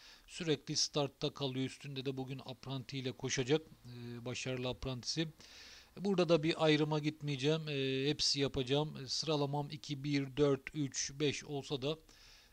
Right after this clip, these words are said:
e, dediğim gibi sekizinci koşuda da hepsi diyorum. Son ayakta da bir tekim var. Dolayısıyla çok da, e, kabarık bir şablon olmayacak, e, nispeten. Son koşu, e, saat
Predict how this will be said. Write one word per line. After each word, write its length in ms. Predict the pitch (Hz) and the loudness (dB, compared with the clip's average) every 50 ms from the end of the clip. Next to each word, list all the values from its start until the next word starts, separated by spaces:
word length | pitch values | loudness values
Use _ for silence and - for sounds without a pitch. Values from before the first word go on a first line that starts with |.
| _ - | _ -18
e, 200 | 131 131 127 127 | -16 -14 -10 -6
dediğim 320 | 160 151 135 139 143 135 | -6 -4 -2 -2 -4 -4
gibi 200 | 135 135 139 156 | -4 -4 -2 0
sekizinci 520 | 143 151 151 143 - 139 131 135 139 131 127 | 2 2 2 0 -2 -6 -10 -8 -6 -6 -6
koşuda 500 | - - 139 127 - 127 127 135 131 120 | -4 -2 -2 -2 -2 -4 -4 -4 -2 -2
da 100 | 135 123 | 0 0
hepsi 340 | 127 135 - - - 135 123 | -2 -2 -2 -4 -6 -6 -4
diyorum. 300 | 123 127 131 147 151 147 | -2 -2 -2 -2 -4 -6
Son 200 | - 170 175 160 | -6 -6 -4 -4
ayakta 380 | 156 147 139 117 - - 139 | -2 -4 -4 -4 -6 -8 -6
da 120 | 131 139 135 | -4 -4 -4
bir 120 | 135 131 | -4 -6
tekim 440 | - - 143 127 - - 147 135 127 | -6 -6 -6 -6 -6 -6 -6 -4 -2
var. 200 | 135 143 135 - | -2 -2 -4 -6
Dolayısıyla 680 | 143 131 135 135 131 123 - - 131 127 123 135 131 - - _ - | -10 -8 -6 -4 -2 -2 -2 -2 -2 -4 -6 -6 -6 -6 -10 _ -16
çok 320 | - - 156 131 - - - | -10 -8 -8 -8 -8 -6 -2
da, 220 | 139 135 131 - 123 127 | 0 0 0 -2 -6 -12
e, 120 | 127 127 - | -12 -12 -12
kabarık 480 | - - 135 123 131 127 131 123 - - | -10 -10 -8 -6 -4 -4 -6 -6 -6 -6
bir 140 | 131 127 123 | -4 -4 -4
şablon 400 | - - 135 127 113 127 139 143 | -4 -4 -6 -6 -4 -4 -6 -4
olmayacak, 680 | 143 151 147 135 131 127 123 120 110 139 165 165 - - - - - - - - - - - - - - - - - | 0 0 0 2 2 2 2 4 6 6 6 6 4 -14 -20 -20 -20 -20 -20 -20 -20 -20 -20 -20 -20 -20 -20 -20 -20
e, 340 | - 127 123 120 120 120 120 | -16 -14 -12 -10 -10 -8 -6
nispeten. 640 | 135 135 - - - - 135 127 - 156 170 170 156 - - - - - - - _ - | -4 -2 -2 -2 0 0 -2 0 2 0 0 0 -2 -12 -20 -20 -20 -20 -20 -20 _ -20
Son 320 | - - - 196 190 180 | -12 -6 -4 -2 -2 -2
koşu, 640 | - - 170 160 151 - - 175 170 170 170 165 - | -2 -2 -2 0 0 -2 0 2 2 2 2 0 -2
e, 320 | - 147 143 139 139 135 127 - | -6 -6 -6 -4 -6 -6 -8 -8
saat 580 | - - - 170 160 151 156 160 - - - | -8 -4 0 2 2 2 2 0 -2 -8 -18